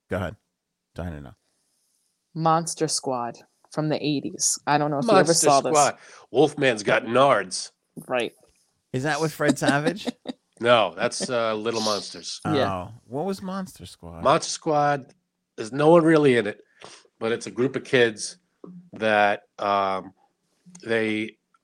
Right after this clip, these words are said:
Speaker 3: somehow the, the, the monsters all come alive. There's the Wolfman, there's, uh, Dracula, Mummy, Frankenstein's monster, the c-, creature from the lagoon.
Speaker 2: That's the best one.
Speaker 3: And they all have to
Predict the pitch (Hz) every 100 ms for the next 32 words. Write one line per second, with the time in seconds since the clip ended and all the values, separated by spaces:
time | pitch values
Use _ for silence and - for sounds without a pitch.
0 | _ - - 170 180 135 123 117 120 117
1 | 120 117 113 113 110 117 131 151 - 104
2 | 113 113 117 107 101 95 90 85 98 95
3 | 85 - - 90 104 143 - 127 120 110
4 | 107 98 92 90 - _ _ _ _ -
5 | 101 95 90 87 131 135 127 127 117 113
6 | 107 107 123 127 120 117 110 107 92 -
7 | 127 123 - 101 120 113 104 117 113 -
8 | - 107 90 - _ _ _ _ _ -
9 | 101 - - - - 147 147 131 120 117
10 | 110 110 110 101 95 131 123 117 113 110
11 | _ - 147 147 147 156 156 160 165 147
12 | - _ _ _ 120 113 113 113 120 131
13 | 120 123 117 - 113 110